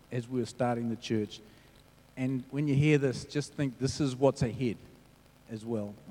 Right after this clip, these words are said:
okay? That Coast Vineyard would be a church where we help people to follow Jesus. It would be a church where broken people can find refuge,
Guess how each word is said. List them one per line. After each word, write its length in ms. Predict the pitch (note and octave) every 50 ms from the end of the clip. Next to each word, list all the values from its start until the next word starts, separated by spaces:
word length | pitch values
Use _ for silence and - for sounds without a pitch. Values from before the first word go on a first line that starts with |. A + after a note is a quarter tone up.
| A2 - -
okay? 180 | A#2+ G#2+ G2+ A2+ - - - - - - - - - - - - - - - - - - - - - - - - - - - - - - - - - - - - - - - - - - - -
That 160 | - D3 -
Coast 320 | - E3 E3 E3+ D#3+ - -
Vineyard 300 | E3 E3+ E3 D#3 C#3+ C3+
would 100 | C3+ B2
be 120 | C#3 C3+
a 40 | C3
church 440 | C3 - - D#3+ D3+ C#3+ C3+ - -
where 120 | C3+ C3
we 100 | B2+ C3
help 240 | - C#3 C3 - -
people 260 | - B2+ - - A#2+
to 60 | A#2+
follow 280 | A#2 - B2+ B2 A#2+ A2
Jesus. 420 | G#2+ G#2 A2+ A2+ G#2+ G2+ G2 F2+ - - - - - - - - - - - - - - - - - - - - - - - -
It 60 | -
would 60 | C3 B2+
be 120 | C#3 C#3+
a 40 | C#3
church 400 | - - - E3 D3+ D3 - -
where 100 | C#3+ A#2+
broken 440 | G#2 - C#3 C#3+ D3 C#3+ - C#3 B2+
people 360 | - D#3 C#3 - - A#2+ A2
can 140 | - A#2 A2+
find 320 | - - B2 A#2+ A#2 A2
refuge, 560 | A2 C3+ C3+ B2+ - - B2+ A#2+ A#2 A#2 -